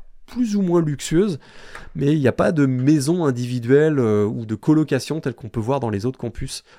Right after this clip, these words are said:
à travers les États-Unis. Alors, il y a notamment le Al-, Aloha Complex ou le Johnson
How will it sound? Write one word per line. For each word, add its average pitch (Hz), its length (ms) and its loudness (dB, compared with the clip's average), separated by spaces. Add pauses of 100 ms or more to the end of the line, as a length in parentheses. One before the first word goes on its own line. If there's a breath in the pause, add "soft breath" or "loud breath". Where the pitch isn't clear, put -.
(200 soft breath)
à - 80 -10
travers 117 340 -4
les 98 220 -4
États-Unis. 104 500 -6
Alors, - 140 -10
il - 60 -12
y 123 60 -10
a - 20 -12
notamment 113 400 -6
le 104 220 -4 (580 loud breath)
Al-, 113 380 0 (200)
Aloha 131 360 2
Complex 156 500 -2
ou 120 60 -4
le 101 120 0
Johnson 131 560 0